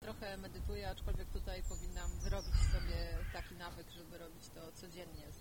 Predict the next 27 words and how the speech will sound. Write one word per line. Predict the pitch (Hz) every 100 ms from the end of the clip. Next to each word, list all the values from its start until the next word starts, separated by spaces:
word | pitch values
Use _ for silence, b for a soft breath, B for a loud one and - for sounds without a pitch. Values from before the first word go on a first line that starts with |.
| -
To | 170
zdarzało | 165 185 185 170 170
mi | 170
się | - 165 160 - - - - - -
robić | 180 165 160 -
przez | - 170
jakieś | 175 170
tam | - - 175
okresy, | - 220 226 -
później | 220 190 196 190 180
sobie | 190 180
trochę | 185 180
odpuszczałam, | 175 - - 247 233 226 208
no | 202
i | 196
to | -
tak | 202 -
nie | 190
mogę | 190 185 175
wyrobić | 185 180 180
sobie | 180 180
tego | 190 175 175 170
nawyku, | 175 170 - -
chociaż | 214 - 170
wiem, | 165 165
że | -
powinnam. | 165 - -